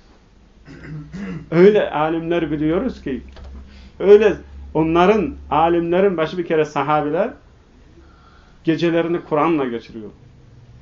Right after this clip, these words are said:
Allah Azze ve Celle onlar gibi hareket etmeyi bize nasip eylesin. Kur'an'ı reddetmek onu eskitmez.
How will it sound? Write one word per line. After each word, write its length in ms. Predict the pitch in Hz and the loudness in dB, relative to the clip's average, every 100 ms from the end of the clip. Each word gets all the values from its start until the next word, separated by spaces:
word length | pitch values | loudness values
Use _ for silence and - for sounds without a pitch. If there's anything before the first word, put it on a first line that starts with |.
| - | -4
Allah 340 | 143 165 180 | 0 0 -2
Azze 280 | 165 143 160 | -4 -4 -2
ve 80 | 156 | 0
Celle 440 | 151 151 160 196 - - - - - - - - - - | 0 -2 0 -2 -6 -18 -20 -20 -20 -20 -20 -20 -18 -4
onlar 300 | 170 180 202 | 0 2 2
gibi 160 | 170 165 | 0 -4
hareket 300 | 160 160 156 | -4 -6 -6
etmeyi 260 | 151 151 | -6 -6
bize 180 | 143 143 | -4 -4
nasip 320 | 139 135 170 | -4 -4 -2
eylesin. 440 | 156 117 113 - 110 - - - - 85 - - 117 - - - - - 123 123 123 127 127 131 - 165 165 160 165 165 170 165 165 170 - - 147 - - - - - - - | -2 -4 -8 -14 -16 -16 -16 -16 -16 -16 -16 -18 -20 -18 -18 -18 -20 -20 -20 -20 -20 -20 -20 -20 -20 -20 -20 -20 -20 -20 -20 -20 -20 -20 -20 -20 -20 -20 -20 -20 -20 -20 -20 -6
Kur'an'ı 600 | - 202 214 233 262 185 | 0 2 4 2 2 2
reddetmek 800 | 190 180 165 196 185 214 285 - - - - - | 2 2 0 -4 -4 -6 -6 -16 -20 -20 -14 0
onu 200 | 180 220 | 2 2
eskitmez. 920 | 196 - 202 190 185 180 - - | 0 -2 -6 0 2 2 0 -12